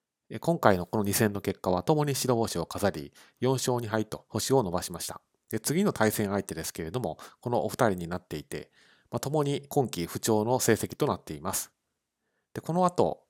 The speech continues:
えー、第十戦で鶴島三段との対戦や、後半には井田三段との対戦など、まあ、強敵の三段との対戦が控えていますので、えー、ここはしっかり連勝をしておきたいところです。続いて、昇段レースのまとめです。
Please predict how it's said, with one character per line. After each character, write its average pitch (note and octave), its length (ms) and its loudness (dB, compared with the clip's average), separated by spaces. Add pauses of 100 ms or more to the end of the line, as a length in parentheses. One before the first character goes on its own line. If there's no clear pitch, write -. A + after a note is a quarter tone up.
(600)
え F#2+ 100 4
ー、 F2+ 80 -4
第 C3 220 10
十 G2+ 120 2
戦 F#2+ 320 -2
で F2+ 200 -2
鶴 B2 220 2
島 A#2+ 220 -2
三 G#2+ 240 0
段 D2+ 220 -6
と - 140 -2
の A#2 80 0
対 F#2+ 200 2
戦 F2 220 -2
や、 E2 300 -6
後 C#3 120 6
半 B2 200 4
に C3 100 2
は A2 200 6
井 G#2+ 60 0
田 A#2 100 8
三 A#2 180 2
段 F2+ 180 -4
と B2+ 120 0
の G#2+ 80 2
対 F#2 200 0
戦 E2+ 200 -6
な F#2+ 120 -2
ど、 C#2+ 180 -6 (320)
ま G#2+ 60 -6
あ、 - 20 -
強 B2+ 180 4
敵 B2 200 -2
の B2 120 2
三 A2+ 220 0
段 E2 180 -4
と - 80 -6
の G#2+ 100 -2
対 G2 180 2
戦 F#2+ 200 -4
が G2+ 120 0
控 G#2 220 2
え F#2 40 0
て - 120 -8
い D#2+ 40 -8
ま F#2+ 120 -4
す - 100 -6
の E2+ 80 -6
で、 D2 180 -12 (100)
え G#2+ 60 0
ー、 - 20 -4
こ G2+ 140 -6
こ A#2 80 2
は A2 100 6
し - 120 -2
っ - 20 -16
か A#2 160 2
り F2+ 80 -2
連 G2+ 160 0
勝 G#2 200 0
を C#3 140 2
し - 80 -4
て - 80 -2
お F2 80 -2
き - 60 -20
た G#2+ 100 -2
い F2 60 -2
と - 80 -12
こ - 120 -18
ろ D2 60 -14
で A2+ 100 0
す。 - 140 -2 (300)
続 D3+ 160 4
い D3+ 60 0
て、 D3 260 2
昇 C#3 180 4
段 B2+ 200 2
レ B2 100 4
ー G#2 40 4
ス - 140 -2
の A#2+ 80 0
ま F2 120 -6
と - 80 -10
め D2+ 100 -10
で F#2+ 100 0
す。 - 180 -4